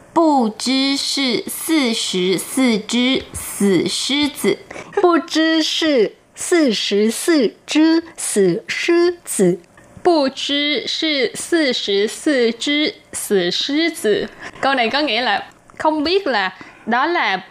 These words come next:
Speaker 3: bốn mươi bốn con sư tử chết. 不知, à, ở đây, 不知道ha, tức là không biết. Sư là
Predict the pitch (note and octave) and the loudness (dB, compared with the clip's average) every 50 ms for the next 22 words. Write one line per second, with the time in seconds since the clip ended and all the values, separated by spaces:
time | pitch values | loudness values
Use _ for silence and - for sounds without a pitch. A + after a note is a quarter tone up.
0 | - A3 A#3 B3+ D4+ F4+ G4 C#4 A3+ A3+ A#3 B3 D4 D#4+ D#4 B3+ A#3+ A3 A3 G#3+ | -6 -2 0 0 0 2 0 0 0 0 0 -2 -2 -2 -2 -2 0 0 0 -2
1 | G#3+ A3 G#3+ - A#3 G#3 - F#3 G3 G3 - C4 D4 F4 - - - - - - | -4 -6 -4 -4 -4 -4 -2 -4 -2 0 0 2 2 0 0 -2 -8 -20 -20 -20
2 | - - - - - - - - E4 D#4 D4 - - - C#4 C4+ C4+ C4 - - | -20 -20 -20 -20 -20 -10 -2 0 2 2 2 0 -2 -2 -2 -2 -2 -2 -4 -2
3 | - B3 G#3 G3 F#3+ - G3 G#3 G#3+ G3+ F#3+ - A#3 A#3+ A#3 - A#3+ A#3+ A#3+ - | -2 0 0 0 0 0 0 0 0 -2 -2 -2 -2 -2 -2 -2 -4 -2 0 0
4 | A#3+ A3+ G#3+ G#3+ A3+ G#3 G3 A#3 A#3+ G#3+ F#3 - A3 G#3 G#3 G#3 A#3 C4+ D#4+ - | 0 0 0 0 -2 -2 -2 -2 -2 -2 -2 -2 -2 -2 0 0 0 0 0 -2
5 | - - - - - - - - - - - - - F4+ F4+ C#4+ G3 - - - | -8 -14 -20 -20 -20 -20 -20 -20 -16 -10 -8 -2 0 2 2 2 0 -4 -8 -14
6 | - - G#3 G3 F#3 F#3 F3+ - - | -8 -4 -2 -2 0 0 -2 -4 -6